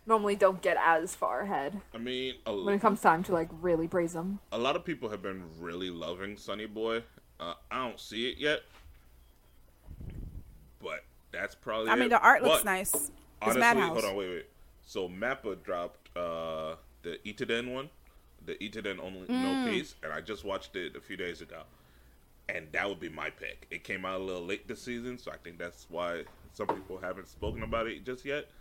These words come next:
Speaker 2: But yeah, that would be my pick, 'cause that's really good. Like, I love that.
Speaker 3: mappa don't care.
Speaker 2: <laughs>
Speaker 3: mappa don't care. Schedules, pfft, pfft, pfft. We drop it when we drop it.
Speaker 2: Yeah.
Speaker 3: Good luck, everybody
Speaker 2: <laughs>
Speaker 3: else.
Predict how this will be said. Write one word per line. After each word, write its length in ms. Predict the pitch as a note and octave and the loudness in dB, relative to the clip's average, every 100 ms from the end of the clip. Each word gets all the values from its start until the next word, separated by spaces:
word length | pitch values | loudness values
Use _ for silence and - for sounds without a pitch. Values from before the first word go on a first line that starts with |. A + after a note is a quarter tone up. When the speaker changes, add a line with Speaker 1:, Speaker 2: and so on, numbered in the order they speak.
| - - - - - | -20 -20 -20 -16 -8
Speaker 2:
But 100 | E2+ | -4
yeah, 180 | C#2+ B1+ - | -4 -6 -6
that 140 | F2+ G#2+ | 0 0
would 100 | F#2 | 0
be 80 | F2+ | -6
my 180 | D#2+ D2+ | -6 -6
pick, 320 | - C2 - - - - | -6 -12 -12 -18 -20 -16
'cause 180 | D#2 - | -16 -8
that's 400 | D#2 F2 - - - - | -4 -4 -4 -16 -20 -16
really 240 | D2 G1+ | -16 -16
good. 200 | - G1+ - B1 | -18 -20 -18 -18
Like, 140 | - - | -18 -12
I 100 | D2 D2 - - - | -10 -10 -14 -20 -20
love 180 | - - | -20 -18
that. 160 | - - | -12 -4
Speaker 3:
mappa 260 | E4+ A#4 | -2 0
don't 180 | C4 A3 | 0 0
care. 380 | - F#3 G#3 A#3+ | 0 2 2 2
Speaker 2:
<laughs> 360 | A#3+ - A3+ B3 | 2 2 0 0
Speaker 3:
mappa 160 | B3+ C4 | 2 2
don't 140 | A3 | 0
care. 220 | - G3 | 0 0
Schedules, 560 | - B3 C4 F4+ G4+ - | 2 0 2 4 4 2
pfft, 320 | - - - - - - - | -4 -6 -10 -16 -20 -20 -14
pfft, 120 | - - | -12 -4
pfft. 320 | - - - - - - | -4 -4 -10 -16 -14 6
We 120 | B3+ | 6
drop 300 | - F4+ E4+ | 12 12 12
it 80 | D4+ | 10
when 120 | C4 | 6
we 100 | C4+ | 4
drop 360 | G#3+ B3+ B3 - | 10 12 12 10
it. 140 | E3+ | -6
Speaker 2:
Yeah. 160 | F#2 - | -4 4
Speaker 3:
Good 180 | C#4+ G3+ | 6 8
luck, 260 | C#4 A#3+ | 8 8
everybody 420 | A3+ G#3 G3 - G3 | 8 12 12 12 12
Speaker 2:
<laughs> 60 | |
Speaker 3:
else. 340 | G#3 - - | 12 12 0